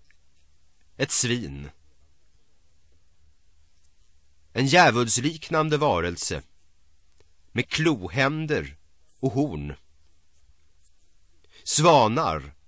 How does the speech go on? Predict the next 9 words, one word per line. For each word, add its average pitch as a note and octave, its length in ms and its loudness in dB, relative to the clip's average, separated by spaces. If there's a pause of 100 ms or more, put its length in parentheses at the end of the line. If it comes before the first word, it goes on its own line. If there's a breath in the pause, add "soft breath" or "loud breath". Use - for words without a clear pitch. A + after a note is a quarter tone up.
(600)
med B2+ 180 -2
tunga C#3 460 0
kedjor G2 840 -2 (560)
runt A2+ 220 -4
halsen. G2 580 -2 (1800)
Slut G2 340 -8
på A#2 60 -8
inläsarens E2+ 540 -8
kommentar. E2 400 -14